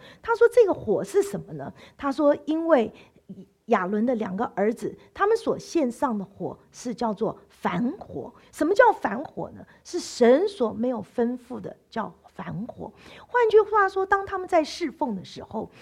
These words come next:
他们没有按照上帝的心意来服侍，没有按照神的意愿来服侍的时候，那就是什么？那就是凡火。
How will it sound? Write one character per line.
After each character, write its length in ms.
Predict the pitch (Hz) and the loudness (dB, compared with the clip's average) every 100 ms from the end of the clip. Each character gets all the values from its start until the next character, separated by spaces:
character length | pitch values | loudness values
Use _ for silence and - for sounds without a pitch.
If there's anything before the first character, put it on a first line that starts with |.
| - - | -20 -2
他 140 | 453 | 2
们 120 | 440 | 4
没 80 | 415 | 6
有 100 | 466 - | 6 4
按 260 | - 415 359 | 2 0 2
照 220 | 415 370 | 4 4
上 300 | 339 415 349 | 2 -2 0
帝 160 | 349 294 | -2 -2
的 100 | 247 | -4
心 300 | - 330 320 | -4 -4 -2
意 160 | 311 | -2
来 200 | 214 180 | -2 -6
服 240 | 196 - 202 | -10 -10 -10
侍， 360 | - 294 226 - - - | -8 -4 -4 -6 -18 2
没 140 | 330 | 6
有 160 | 466 349 - | 8 8 4
按 220 | 427 381 | 2 4
照 180 | 403 349 | 4 4
神 300 | - 233 262 | 2 0 2
的 200 | 302 - | 2 0
意 280 | - 427 294 | -4 -4 -2
愿 200 | 330 339 - | 0 0 -2
来 160 | 220 214 | -6 -8
服 240 | - 180 | -10 -12
侍 220 | - 294 | -10 -8
的 100 | 202 | -8
时 160 | 156 - | -10 -12
候， 240 | - 233 - - | -8 -8 -8 -4
那 140 | 311 302 | 0 2
就 160 | 247 | 2
是 100 | 226 | 0
什 100 | 202 | -2
么？ 120 | 143 190 _ | -8 -12 _
那 100 | - | -8
就 140 | 269 254 | -6 -6
是 120 | 240 | -8
凡 320 | - - 160 | -12 -12 -12
火。 300 | 196 - - | -12 -10 -10